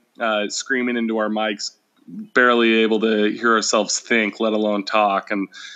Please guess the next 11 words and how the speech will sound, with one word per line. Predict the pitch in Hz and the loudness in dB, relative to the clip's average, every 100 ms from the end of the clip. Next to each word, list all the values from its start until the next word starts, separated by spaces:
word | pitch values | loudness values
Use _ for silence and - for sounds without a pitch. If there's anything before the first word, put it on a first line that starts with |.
| - _ | -20 _
um, | 101 98 95 92 92 90 _ _ _ - | 0 2 2 0 -4 -8 _ _ _ 2
it | |
was | 127 | 2
just | 120 117 | 2 0
a | 127 | 2
really, | 123 120 | 4 4
really | 117 113 110 | 4 4 2
cool | 120 107 | 2 0
experience | - 107 104 101 104 98 _ | 0 0 0 0 -4 -6 _
being | - 107 101 | 0 2 2
there. | 98 98 | 0 -2